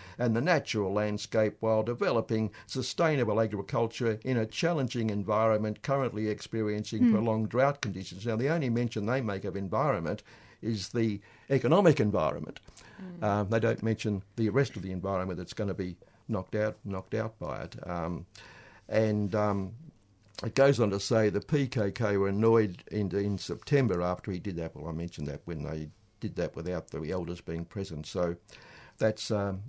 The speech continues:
Speaker 1: that's Twitty, Twitty's latest contribution to the environment, folks.
Speaker 2: Yeah, okay.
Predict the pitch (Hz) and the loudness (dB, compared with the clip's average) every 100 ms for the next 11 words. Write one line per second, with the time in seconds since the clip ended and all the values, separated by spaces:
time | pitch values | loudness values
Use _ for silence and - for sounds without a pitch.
0 | - 113 113 - - 151 120 - - 123 | -6 -4 -4 -8 -4 -4 -4 -10 -4 -2
1 | 104 95 113 110 101 - 135 107 110 117 | -2 -2 -2 0 -4 -4 -6 -4 -4 -4
2 | 113 113 117 117 110 123 135 107 98 - | -4 -4 -2 -2 -2 -4 -2 -4 -4 -4
3 | 90 247 247 247 240 - 226 | 2 2 4 2 0 -2 -4